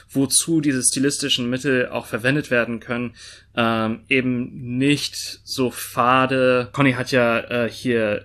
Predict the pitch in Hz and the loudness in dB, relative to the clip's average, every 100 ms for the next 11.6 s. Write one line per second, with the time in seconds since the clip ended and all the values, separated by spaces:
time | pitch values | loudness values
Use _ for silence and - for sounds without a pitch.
0 | - 131 139 120 117 - 131 113 104 104 | 0 2 4 2 -2 -2 -4 -4 -6 -6
1 | 98 - - 135 131 - - 127 113 107 | -8 -10 -4 0 0 -2 -8 -4 -2 -2
2 | 107 - - 110 104 - 110 - 139 - | -6 -10 -10 -8 -8 -8 -8 -4 -4 0
3 | 113 101 104 123 131 - 113 110 101 - | 0 0 -2 0 -2 -2 -6 -6 -8 -14
4 | - - 120 113 139 131 123 120 113 120 | -18 -14 -6 0 2 2 2 0 0 -4
5 | - 104 117 127 - 113 104 101 113 101 | -6 -2 2 2 2 -2 -4 -4 -4 -4
6 | 101 110 107 104 - 117 127 - 131 135 | -2 -4 -4 -6 -2 0 0 2 2 4
7 | 143 - 127 123 - 127 117 117 123 117 | 2 2 2 2 2 2 2 -2 -2 -4
8 | 110 120 123 120 110 - - - - 135 | -4 -2 -2 -2 -6 -10 -14 -12 0 2
9 | 127 131 113 - - - - 117 135 135 | 2 0 -4 -10 -20 -18 0 6 6 4
10 | - 143 139 131 123 117 139 131 120 110 | 0 2 4 4 2 2 2 2 2 -2
11 | 120 - 123 123 117 | -4 -2 -2 -2 -2